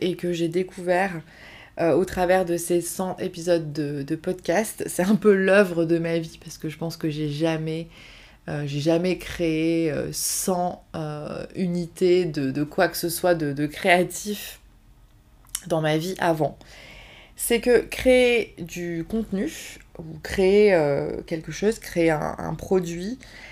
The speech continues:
euh, n'a pas besoin d'être si compliqué à partir du moment où tu prends la décision de te rendre la tâche le plus simple possible.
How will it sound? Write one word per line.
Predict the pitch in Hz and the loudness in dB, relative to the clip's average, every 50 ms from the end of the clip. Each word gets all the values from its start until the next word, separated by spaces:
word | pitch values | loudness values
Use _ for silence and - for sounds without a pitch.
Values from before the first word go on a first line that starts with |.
| - - - - - | -20 -20 -20 -10 -6
euh, | - 180 165 160 160 160 151 151 151 156 - - - - - _ _ _ _ _ - - - | -2 0 0 2 0 0 0 -2 -4 -6 -10 -12 -16 -18 -20 _ _ _ _ _ -14 -4 0
n'a | 202 208 220 208 | 6 8 8 8
pas | 214 - - 269 285 | 8 8 4 4 4
besoin | 262 233 240 220 196 196 196 208 214 | 4 4 2 2 2 2 0 2 2
d'être | 202 196 202 202 - - - - | 2 2 2 0 -4 -10 -12 -8
si | - - - - - - - 226 233 | -8 -6 -6 -6 -6 -8 -10 -12 -12
compliqué | - - 220 208 196 - - 185 - - - - - - - - - - - - - - - - - _ _ - - | -8 -6 -4 -4 -4 -6 -10 -16 -6 -4 -4 -4 -4 -6 -12 -20 -20 -20 -20 -20 -20 -20 -20 -20 -20 _ _ -2 0
à | - 208 220 | 2 2 4
partir | - 226 214 - - - 247 220 | 4 4 2 2 -2 -2 -2 0
du | 196 208 | 0 0
moment | 196 190 180 170 170 185 196 208 208 - - | 0 0 -2 -2 -2 -2 -2 -2 -4 -6 -8
où | - 190 208 208 - - | -6 -6 -4 -6 -8 -12
tu | - - - - 165 | -14 -14 -14 -14 -14
prends | - - - - 220 214 226 208 - | -12 -10 -4 -2 0 0 0 0 0
la | 202 190 | 0 0
décision | 175 170 180 175 175 - 180 170 165 160 165 165 180 196 - - | 0 0 -2 -4 -4 -6 -6 -6 -6 -6 -6 -6 -8 -10 -10 -10
de | 165 165 165 | -4 -4 -4
te | 165 165 | 0 0
rendre | 165 165 160 170 180 185 185 185 | 0 0 0 -2 -4 -2 -2 0
la | 170 147 143 | 0 0 0
tâche | 143 - 160 165 185 185 - - - - - - | -2 -2 0 0 0 -2 -6 -12 -16 -20 -16 -12
le | 170 170 | -12 -12
plus | 165 - - - | -12 -12 -14 -12
simple | - - - 180 190 190 - - - _ - | -8 -8 -6 -6 -8 -10 -12 -16 -20 _ -8
possible. | - 202 208 208 - - - 160 131 | -2 -2 -2 0 -2 -4 -6 -8 -12